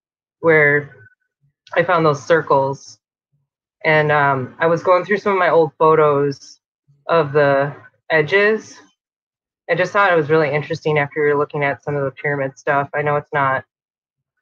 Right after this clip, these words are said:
exactly in the shape, but, um, there's a lot of layering and plateauing in this area. This is,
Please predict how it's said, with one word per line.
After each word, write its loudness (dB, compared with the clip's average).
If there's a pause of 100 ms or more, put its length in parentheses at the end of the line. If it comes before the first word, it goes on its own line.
(320)
exactly 0
in -2
the 0
shape, -2
but, 0 (760)
um, 0 (220)
there's -2
a 4
lot 4
of 0 (240)
layering 4
and -2 (220)
plateauing 0 (220)
in -4
this -4
area. 2
This -8
is, -6